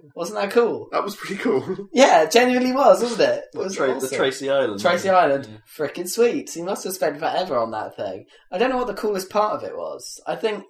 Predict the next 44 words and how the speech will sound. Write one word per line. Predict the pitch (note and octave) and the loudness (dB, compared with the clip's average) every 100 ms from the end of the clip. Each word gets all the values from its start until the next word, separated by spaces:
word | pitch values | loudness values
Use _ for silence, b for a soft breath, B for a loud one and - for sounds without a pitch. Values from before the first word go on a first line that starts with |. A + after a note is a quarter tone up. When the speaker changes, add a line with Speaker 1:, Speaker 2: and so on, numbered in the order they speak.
| _ | _
Speaker 1:
I | - F3+ | -4 -4
think | G#3+ | -4
my | F#3 F3 | -4 -2
favourite | G3 F#3+ D#3+ | 0 -2 -2
bit | C#3+ C3 | -4 -4
was | C3+ - | -6 -8
the | C3+ C3 | -10 -8
sort | - C3 C3 | -6 -4 -6
of, | - | -10
the | C#3 | -6
bit | D#3 D3 | -4 -2
where | C#3+ | -2
Thunderbird | C3+ C#3+ C3+ C3+ B2+ | 0 -4 -2 -4 -2
one | C#3 C3+ | -4 -4
goes | B2+ B2 A#2+ | -4 -6 -4
down | D3 C#3 C3 | -2 -2 -4
from | B2+ C#3+ B2+ | -8 -10 -10
the | A#2+ | -8
top | D#3 C#3+ | -8 -8
area | C3+ B2+ A#2+ A#2+ | -8 -6 -4 -4
into | C3 B2+ B2+ | -6 -8 -10
its | A#2 - | -12 -8
launch | C#3 C3 B2 | -8 -8 -10
bay | - G2 | -8 -8
underneath | G2 A2+ A#2 A2+ | -8 -10 -14 -14
the | B2+ | -12
swimming | C#3+ C#3 | -6 -4
pool. | C#3+ D#3 F#3+ b b b - | -2 -2 -4 b b b -10
Just | D3+ - | -10 -6
the, | C#3+ C#3 _ | -10 -10 _
just | - C#3 - | -10 -8 -4
that | D3 - | -2 -2
sort | - B2 | -6 -6
of | C3+ - _ _ _ _ _ _ - | -6 -10 _ _ _ _ _ _ -6
Speaker 2:
Well, | E3 D3 C3+ C3 C3 | 2 4 4 2 -2
Speaker 1:
I | - F3 | 0 0
thought | E3+ F3+ D#3 | 2 0 4
that | C#3+ | 2
looked | C#3+ - | 2 -2
awesome | - D3 D3+ A#2 A2 A2+ - | -4 -4 -4 -6 -12 -14 -6
Speaker 2:
yeah. | F3 C#3+ C#3 C#3+ | 0 0 0 -4
Speaker 1:
from | - C#3+ | -8 -6
the | C#3 | -4
inside. | C#3+ D3 B2+ | -4 -2 -2